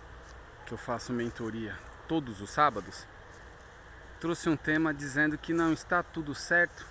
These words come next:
nem tudo errado. Na realidade, foi um filósofo grego chamado Piro de Elias,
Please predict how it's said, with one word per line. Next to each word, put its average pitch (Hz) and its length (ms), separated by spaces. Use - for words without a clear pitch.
nem 156 220
tudo 135 220
errado. 113 380
Na 170 140
realidade, 151 680
foi 123 160
um 131 100
filósofo 151 680
grego 127 480
chamado 120 600
Piro 214 380
de 131 220
Elias, 147 640